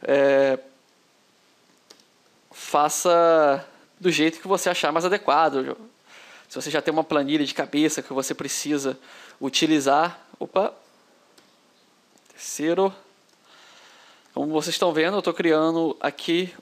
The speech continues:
um, uma macro para um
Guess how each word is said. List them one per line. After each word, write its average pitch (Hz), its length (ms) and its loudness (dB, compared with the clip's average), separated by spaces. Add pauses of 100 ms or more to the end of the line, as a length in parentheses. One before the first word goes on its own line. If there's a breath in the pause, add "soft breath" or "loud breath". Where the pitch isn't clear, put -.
(300)
um, 254 580 -4 (1080)
uma 147 160 0
macro 151 540 -2 (1120 soft breath)
para 143 160 2
um 156 180 2